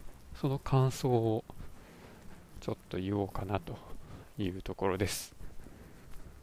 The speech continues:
このサクサクパン風シリアル、めっちゃ美味しかったっすね。これは今年買ったものの中でも一番良かっ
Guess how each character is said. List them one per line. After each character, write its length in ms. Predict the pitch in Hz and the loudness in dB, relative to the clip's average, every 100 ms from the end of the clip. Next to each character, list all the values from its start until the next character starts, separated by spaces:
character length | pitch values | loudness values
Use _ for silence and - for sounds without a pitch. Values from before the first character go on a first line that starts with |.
| - - - - - - - - - - - - - - - - | -14 -14 -14 -16 -18 -20 -20 -18 -16 -12 -14 -14 -6 -6 -6 -2
こ 60 | |
の 80 | 107 | -2
サ 220 | - 123 | 4 4
ク 80 | - | 6
サ 100 | 156 | 2
ク 60 | 151 - - | 0 -4 0
パ 80 | 170 | 6
ン 100 | 156 | 6
風 260 | 143 156 139 | 6 4 4
シ 220 | 127 - | 2 4
リ 160 | 120 104 | 6 8
ア 60 | |
ル、 120 | 90 - - - - - - - - - - - - - - - - | 4 -2 -12 -16 -14 -14 -12 -12 -12 -16 -16 -14 -12 -12 -14 -20 -4
め 140 | 117 | 4
っ 60 | 113 | 4
ち 140 | - | 8
ゃ 20 | 135 | 8
美 80 | |
味 80 | 135 | 8
し 20 | |
か 80 | - | 4
っ 60 | 107 | 2
た 100 | 98 | 0
っ 20 | |
す 140 | - | -2
ね。 240 | 98 98 107 - - - - - - - - - - - | -2 0 -4 -6 -8 -8 -8 -6 -8 -10 -14 -12 -10 -2
こ 160 | - | 6
れ 80 | 135 | 8
は 240 | 147 143 - - - - - - - - - - - - - - - - - - - - - | 10 8 6 -2 -4 -8 -8 -4 -4 -6 -12 -18 -16 -14 -14 -16 -18 -12 -10 -8 -10 -14 -6
今 140 | 135 | 0
年 260 | 147 147 - | 2 2 4
買 120 | 160 | 4
っ 40 | - | 8
た 100 | 127 | 6
も 140 | 117 | 8
の 80 | 120 | 4
の 100 | 107 | 4
中 260 | 98 101 117 | 4 4 6
で 120 | 98 | 4
も 100 | 98 | 4
一 220 | 107 - | -2 2
番 240 | 127 123 123 | 4 4 2
良 100 | 123 | 0
か 120 | |
っ 20 | - | -2